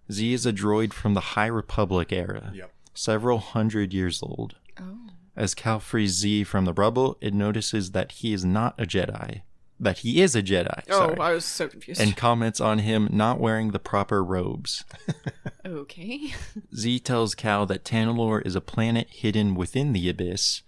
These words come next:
Speaker 1: that is home to a Jedi temple.
Speaker 3: Oh.
Speaker 1: Z activates the tuner, the tumor,
Speaker 3: The tumor?
Speaker 1: <laughs> uh,
Speaker 3: Oh,
Speaker 1: um,
Speaker 3: no.
Speaker 1: the tuner,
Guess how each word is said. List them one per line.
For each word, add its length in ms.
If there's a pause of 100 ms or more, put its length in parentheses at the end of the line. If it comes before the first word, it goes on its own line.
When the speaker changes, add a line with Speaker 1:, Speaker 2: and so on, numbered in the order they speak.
(200)
Speaker 1:
that 160
is 140
home 320
to 200
a 60
Jedi 400
temple. 500 (160)
Speaker 3:
Oh. 60 (800)
Speaker 1:
Z 240
activates 560
the 80
tuner, 540 (720)
the 100
tumor, 460 (260)
Speaker 3:
The 60
tumor? 480
Speaker 1:
<laughs> 80
uh, 120 (340)
Speaker 3:
Oh, 120
Speaker 1:
um, 60
Speaker 3:
no. 140
Speaker 1:
the 100
tuner, 440